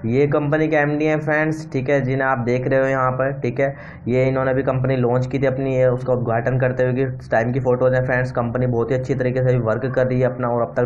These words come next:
दो ढाई लाख मेंबर इसके अंदर हो चुके हैं। ये सिर्फ टू थ्री months के अंदर कहीं ना कहीं company में power तो है friends। ठीक है, तो अब मैं आगे बढ़ता हूँ company के plan के बारे में उससे, और ये भी मैं आपको बताऊँगा आज इंसान की रियलिटी की हकीकत में होता क्या है,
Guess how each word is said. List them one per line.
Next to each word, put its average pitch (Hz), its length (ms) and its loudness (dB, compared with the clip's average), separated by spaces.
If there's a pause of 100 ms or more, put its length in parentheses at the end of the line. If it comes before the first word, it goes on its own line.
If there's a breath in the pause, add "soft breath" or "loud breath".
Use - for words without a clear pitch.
दो 120 160 0
ढाई 120 160 0
लाख 120 240 0
मेंबर 120 260 0
इसके 120 160 -4
अंदर 120 160 0
हो 107 160 0
चुके 123 240 -4
हैं। 123 220 -2 (360 loud breath)
ये 127 180 2
सिर्फ 127 580 2
टू 123 140 0
थ्री 127 180 -2
months 123 260 -2
के 127 60 0
अंदर 120 220 -2
कहीं 117 160 -2
ना 120 120 -2
कहीं 123 160 0
company 117 340 -2
में 123 160 -2
power 110 300 0
तो 120 120 -2
है 113 120 2
friends। 98 360 -4
ठीक 117 200 -4
है, 131 100 2 (380 loud breath)
तो 127 60 2
अब 123 120 4
मैं 123 140 0 (140)
आगे 131 200 2
बढ़ता 135 260 0
हूँ 139 180 0
company 127 380 0
के 131 140 0
plan 123 260 0
के 127 100 0
बारे 123 220 0
में 127 120 0
उससे, 127 180 0
और 120 340 0
ये 117 180 0
भी 135 140 0
मैं 143 120 0
आपको 131 240 -4
बताऊँगा 127 420 0
आज 123 160 2
इंसान 123 360 0
की 127 80 -2
रियलिटी 117 440 0
की 127 120 -2
हकीकत 123 420 -2
में 127 120 0
होता 113 320 -2
क्या 110 180 -2
है, 92 180 -2